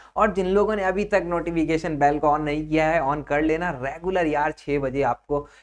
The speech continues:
क्लासेस होती हैं आपके लिए, आपके लिए बहुत हेल्पफुल हैं, ठीक है।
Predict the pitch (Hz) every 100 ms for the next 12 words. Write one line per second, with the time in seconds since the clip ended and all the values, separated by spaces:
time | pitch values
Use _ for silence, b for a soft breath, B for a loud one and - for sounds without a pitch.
0 | - 139 131 160 139 143 139 160 160 151
1 | 151 147 147 147 131 120 - 139 143 -
2 | - 175 170 156 156 180 175 180 - _
3 | _ _ - 180